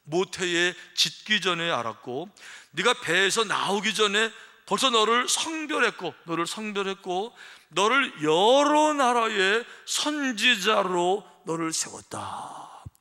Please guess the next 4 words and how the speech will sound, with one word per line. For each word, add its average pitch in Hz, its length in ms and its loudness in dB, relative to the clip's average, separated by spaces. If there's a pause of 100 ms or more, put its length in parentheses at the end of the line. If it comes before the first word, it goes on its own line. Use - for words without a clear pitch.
(220)
하느님의 254 520 2
이 240 200 0 (100)
놀라운 262 800 4 (320)
어마어마한 240 1040 4